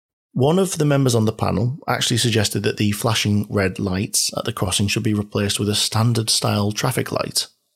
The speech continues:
universally recognised and understood by everyone on the roads as to what those instructions were meant to be. But Gibbons did take a different view.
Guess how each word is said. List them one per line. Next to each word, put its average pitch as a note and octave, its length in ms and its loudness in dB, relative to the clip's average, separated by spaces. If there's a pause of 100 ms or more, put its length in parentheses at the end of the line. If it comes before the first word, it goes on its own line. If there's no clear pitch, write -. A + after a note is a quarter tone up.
(680)
universally A#2 680 4
recognised F2+ 760 0
and F2 380 0 (160)
understood F#2+ 800 0
by E2+ 440 -2 (1500)
everyone F#2 360 2
on F2 100 2
the E2+ 80 2
roads F2 300 0
as E2+ 100 0
to - 100 -2
what G2 340 -4
those F#2 260 0
instructions - 440 -2
were F#2+ 120 -2
meant F#2 180 -4
to - 80 -6
be. G#2+ 380 0 (960)
But - 200 0
Gibbons C3+ 540 2 (160)
did - 380 -2
take G2 260 -2
a F#2+ 60 -2
different - 500 -4
view. F2 340 -2